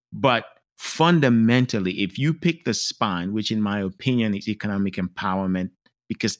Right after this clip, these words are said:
economic empowerment drives all the other things, and this is just my opinion. You wanna talk about,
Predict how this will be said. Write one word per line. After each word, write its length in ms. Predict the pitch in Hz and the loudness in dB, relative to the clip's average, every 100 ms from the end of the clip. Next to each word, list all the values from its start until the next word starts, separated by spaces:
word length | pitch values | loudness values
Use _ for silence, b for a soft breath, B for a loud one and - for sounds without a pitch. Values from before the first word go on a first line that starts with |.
| - | -4
economic 500 | 175 - 135 120 107 | -2 0 2 2 0
empowerment 640 | 98 - 110 110 101 95 | -4 -4 -2 0 0 -2
drives 480 | 90 98 98 92 - - | -2 -2 0 -2 -6 -8
all 260 | - 117 123 | -2 0 0
the 220 | 110 107 | 0 0
other 300 | 104 101 92 | 0 0 -2
things, 320 | - 95 85 | -2 -4 -2
and 160 | 92 95 | -4 -2
this 160 | 95 101 | -2 -2
is 120 | 82 | 0
just 220 | 90 87 | -2 -2
my 180 | 85 78 | -6 -6
opinion. 460 | - 117 92 76 | -4 -2 -2 -2
You 140 | 90 98 | -2 0
wanna 200 | 120 120 | 0 0
talk 300 | - 110 - | 0 0 0
about, 500 | 101 107 98 95 | 2 4 4 2